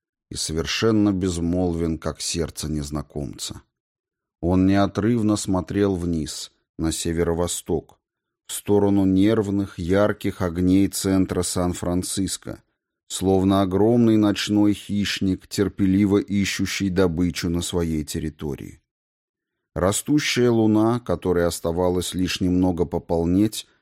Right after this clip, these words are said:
чтобы превратиться в правильный диск, уже зашла, и звёзды на вершине чёрного небосвода сохраняли бриллиантово-чёткую яркость. На западе низко стелились волны тумана.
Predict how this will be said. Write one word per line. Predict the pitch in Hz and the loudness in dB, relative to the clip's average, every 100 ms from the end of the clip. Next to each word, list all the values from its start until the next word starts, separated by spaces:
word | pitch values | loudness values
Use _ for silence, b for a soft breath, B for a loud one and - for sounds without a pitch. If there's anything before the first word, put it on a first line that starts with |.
| _ | _
чтобы | - - 95 95 | -8 -2 -2 0
превратиться | 101 90 92 85 104 - 98 | 0 0 0 -2 -6 -6 -10
в | - | -6
правильный | - 92 87 82 85 | 0 0 2 0 0
диск, | 80 82 85 - - _ _ _ - | -2 -2 -4 -6 -14 _ _ _ -6
уже | 80 95 120 | -2 0 0
зашла, | 117 113 87 76 73 71 _ _ _ _ | 0 -2 -4 -4 -4 -8 _ _ _ _
и | 90 | -2
звёзды | 90 92 107 135 135 107 | 0 2 4 4 2 2
на | 104 | 2
вершине | 101 101 - 113 110 98 | 4 2 0 2 2 2
чёрного | - 104 101 95 85 | 2 0 2 2 2
небосвода | 87 82 87 - 85 95 120 104 | 0 0 -2 -4 -2 0 2 0
сохраняли | - 104 104 104 107 117 117 | -2 -2 0 2 2 2 2
бриллиантово-чёткую | 110 104 101 95 104 110 107 101 101 - 90 - 92 92 | 2 2 4 4 2 0 0 -4 -4 -6 -6 -6 -4 -4
яркость. | 90 92 78 - - - - _ _ _ _ - | -2 -2 -4 -8 -18 -16 -18 _ _ _ _ -6
На | 82 95 | -2 0
западе | 92 123 139 117 104 | 4 2 2 0 2
низко | 110 113 123 - 107 | 4 4 2 -2 -6
стелились | - 110 101 104 104 104 98 | -4 0 2 2 2 0 0
волны | 92 92 92 90 | 2 4 2 0
тумана. | - 98 92 71 64 - | 0 0 0 -2 -6 -12